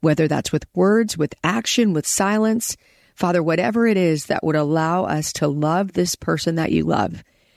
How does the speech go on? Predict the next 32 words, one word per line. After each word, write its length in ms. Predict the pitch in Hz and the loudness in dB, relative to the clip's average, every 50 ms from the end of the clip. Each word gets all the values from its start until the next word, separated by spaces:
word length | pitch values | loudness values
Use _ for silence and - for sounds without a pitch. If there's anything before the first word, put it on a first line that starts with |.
| _ _ _ - | _ _ _ 0
And 80 | - 165 | 2 2
would 120 | 170 165 | 4 4
you 60 | 185 | 2
give 160 | 175 208 226 | 2 2 2
us 160 | 220 214 - 185 | 2 0 -2 -2
assurance 640 | 160 - - - - 214 220 220 220 220 - - | -2 -2 -2 0 0 2 2 2 2 0 0 -2
and 180 | - 175 160 - | -4 -4 -4 -4
comfort 480 | - - 160 151 - - - - - | -2 -2 -2 -2 0 -2 -2 -2 0
that 80 | - - | -2 0
you 160 | - 156 143 | 0 2 0
are 120 | 143 143 | 0 0
with 300 | 139 139 190 214 220 - | 0 2 2 0 2 0
us 520 | - 165 165 165 160 - - - - - - _ _ _ _ _ _ _ - | -2 -2 -2 -2 -4 -4 -6 -6 -6 -8 -10 _ _ _ _ _ _ _ -2
and 140 | - 165 165 | 0 2 2
that 160 | 170 165 - | 2 2 2
you 340 | 180 170 180 185 185 185 185 | 2 2 4 4 4 2 2
know 520 | 170 156 165 185 220 277 269 - - - | 2 2 4 4 4 2 2 0 -2 -4
and 140 | - - 165 | -4 -2 -2
that 100 | 170 - | -2 0
you 100 | - 190 | 0 -2
care 480 | - - - - - 226 233 214 156 151 | -4 -4 -4 0 2 2 4 4 2 0
and 140 | - 170 170 | 0 -2 -2
that 100 | - - | -2 0
you 120 | 170 156 | 0 0
love 260 | 151 156 156 151 147 | 2 2 0 0 0
so 200 | - - 165 156 | 0 0 0 0
deeply 400 | 151 - 156 147 - - 156 151 | 2 2 2 2 2 2 2 2
this 160 | 143 147 135 | 2 2 0
person 360 | - - - - - - 135 131 | -2 -4 -4 -4 -2 -2 -2 -2
that 100 | - - | 0 0
we 100 | - - | 0 0
love. 340 | - - - - - - | 0 -2 -4 -6 -10 -10